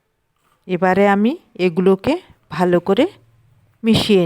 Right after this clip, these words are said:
নেব। হাতা খুন্তি আমি কিছুই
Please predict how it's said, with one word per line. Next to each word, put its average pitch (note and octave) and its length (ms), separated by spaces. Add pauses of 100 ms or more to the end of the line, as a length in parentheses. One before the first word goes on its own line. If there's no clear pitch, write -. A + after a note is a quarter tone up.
নেব। D#3+ 160 (4000)
হাতা G3 240 (100)
খুন্তি G3 320 (100)
আমি G3 140 (100)
কিছুই G3 280